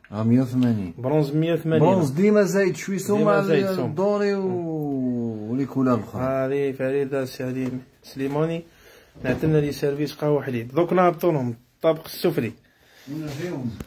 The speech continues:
Speaker 2: وراه نديروهم سومة هبال.
Speaker 1: بون.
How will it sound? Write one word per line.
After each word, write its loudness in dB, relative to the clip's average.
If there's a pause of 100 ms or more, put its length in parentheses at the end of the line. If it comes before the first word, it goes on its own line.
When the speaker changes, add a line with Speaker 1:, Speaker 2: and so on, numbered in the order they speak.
(280)
Speaker 2:
وراه 8
نديروهم 4
سومة 4
هبال. 6 (1600)
Speaker 1:
بون. 2